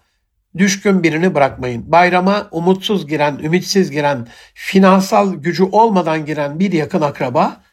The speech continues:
bırakmayın. Sorun, soruşturun, bulun, buluşturun. Yardım ederek onu da ihya edin ki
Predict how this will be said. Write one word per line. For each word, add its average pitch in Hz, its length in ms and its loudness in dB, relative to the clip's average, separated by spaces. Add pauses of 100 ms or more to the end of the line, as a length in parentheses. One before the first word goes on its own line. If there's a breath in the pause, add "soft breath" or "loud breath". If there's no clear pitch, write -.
(120)
bırakmayın. 170 640 0
Sorun, 220 440 2
soruşturun, 185 720 -2
bulun, 160 300 0
buluşturun. 185 600 -2 (300 loud breath)
Yardım 190 380 4
ederek 170 380 -2
onu 156 200 -2
da 147 60 -6
ihya 143 300 -2
edin 131 240 -4
ki 262 220 -6